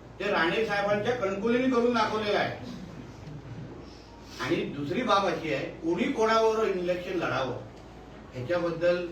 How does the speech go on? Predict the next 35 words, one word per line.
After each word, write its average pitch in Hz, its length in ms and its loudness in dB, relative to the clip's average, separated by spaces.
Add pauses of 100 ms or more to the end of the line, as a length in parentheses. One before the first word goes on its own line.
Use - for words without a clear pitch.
मला 143 220 -4
काही 135 320 -2
आक्षेप - 460 -4
नाही. 117 220 -4 (580)
प्रत्येकाला 233 760 4
स्वातंत्र्य 202 540 -2
आहे, 180 220 2 (440)
प्रत्येकाने 226 720 2
मनसोक्त 233 600 4
तिथे 233 300 0
येऊन 196 200 0
प्रचार, 180 340 0
शेवटी 196 280 0
लोकशाही 202 500 2
आहे, 165 320 0 (920)
आमची 180 680 2
जनता 170 360 2
सुज्ञ 185 380 -4
आहे, 185 360 2 (800)
लोकांनी 175 520 2
शहर 165 260 2
विकास 208 320 2
आघाडी 196 400 2
करावी, 196 600 0
एकत्र 190 400 -2
यावं, 202 460 0
बिलकुल 247 420 0
मला 269 200 4
याच्याबद्दल 233 480 0
हरकत 175 440 -2
नाही. 208 180 -2
प्रत्येकाला 294 580 0
त्याचं 262 260 2
स्वातंत्र्य 196 460 -2
आहे, - 200 4